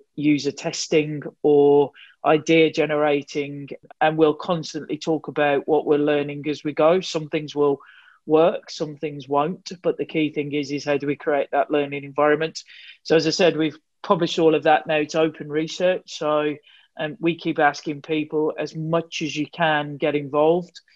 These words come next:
We had four hundred individuals sign up within less than twenty-four hours when we launched the research site. So you can see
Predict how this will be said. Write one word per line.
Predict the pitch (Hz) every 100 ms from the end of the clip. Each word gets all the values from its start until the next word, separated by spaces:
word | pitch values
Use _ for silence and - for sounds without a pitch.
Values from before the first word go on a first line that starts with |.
| _ _
We | 202
had | 214
four | 214 254 262
hundred | 254 233 190 180 165 -
individuals | 190 190 175 185 180 160 147 -
sign | 165 151
up | 151
within | 147 139 143
less | 151 151 -
than | 156 143
twenty-four | 156 143 - 143
hours | 147 139 151
when | 170 151
we | 160
launched | 151 156 - -
the |
research | 151 147 151 143 -
site. | 147 139 127 -
So | -
you | 156 156
can | 151 160
see | - 180 175